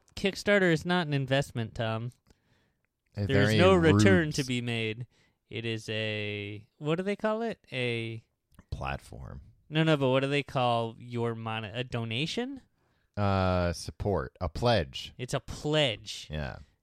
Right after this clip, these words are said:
Speaker 1: You are not getting any equity in the company, and they are
Speaker 2: No.
Speaker 1: not on the hook to give you anything.
Speaker 2: No. But they should, 'cause you gave 'em money for it.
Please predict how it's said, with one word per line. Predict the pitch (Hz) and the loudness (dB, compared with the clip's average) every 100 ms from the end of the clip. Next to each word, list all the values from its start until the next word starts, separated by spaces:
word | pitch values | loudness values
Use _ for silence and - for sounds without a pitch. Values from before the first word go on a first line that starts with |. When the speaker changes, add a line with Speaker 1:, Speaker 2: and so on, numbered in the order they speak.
| _ | _
Speaker 1:
You | 131 135 | -4 -2
are | 131 | 0
not | 131 151 | -2 -2
getting | 170 160 147 | -2 -2 -2
any | 135 123 | -2 0
equity | 135 - 151 151 160 | -2 -2 -2 -2 -2
in | 160 | -6
the | |
company, | 156 170 160 170 170 175 _ _ - | -8 -8 -8 -8 -8 -10 _ _ -10
and | 113 | -4
they | 113 | -4
are | 120 | -2
Speaker 2:
No. | 123 | -2
Speaker 1:
not | 147 | 0
on | 165 | 0
the | 151 | 0
hook | 147 165 | 0 -2
to | - | -4
give | 120 120 143 147 | -6 -4 -6 -4
you | 113 113 | -6 -6
anything. | 107 110 - 107 135 - - | -8 -12 -14 -16 -18 -16 -10
Speaker 2:
No. | 73 73 64 - _ _ _ _ _ _ _ _ - | -6 -6 -6 -12 _ _ _ _ _ _ _ _ -12
But | - | -8
they | 71 | -8
should, | 67 - 85 62 64 _ - | -8 -6 -4 -4 -10 _ -18
'cause | 65 | -16
you | 69 | -14
gave | 64 71 | -8 -8
'em | 67 | -6
money | 67 69 64 | -8 -8 -10
for | - 67 | -14 -12
it. | 62 | -12